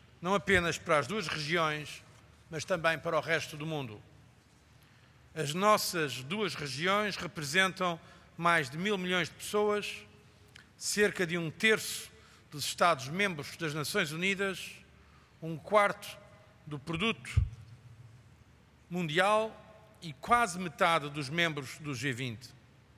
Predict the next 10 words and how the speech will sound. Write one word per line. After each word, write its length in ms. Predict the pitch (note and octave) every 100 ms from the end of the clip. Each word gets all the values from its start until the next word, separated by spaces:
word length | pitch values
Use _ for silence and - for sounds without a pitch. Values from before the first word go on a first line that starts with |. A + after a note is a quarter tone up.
| - - - - - - - -
Juntos 440 | E3+ D3+ B3+ C#4+ -
podemos 380 | - F3+ A3 -
fazer 340 | G3+ E3 G3
a 40 |
diferença 760 | F#3 F3 - G3+ F#3 - C3 G2 - - -
na 100 | E3
discussão 680 | E3 - - - G#3 F#3+ G3 - - - -
das 180 | D#3+ D3+
grandes 380 | C#3+ F#3+ G3+ -
questões 640 | - - F3 E3 D#3 -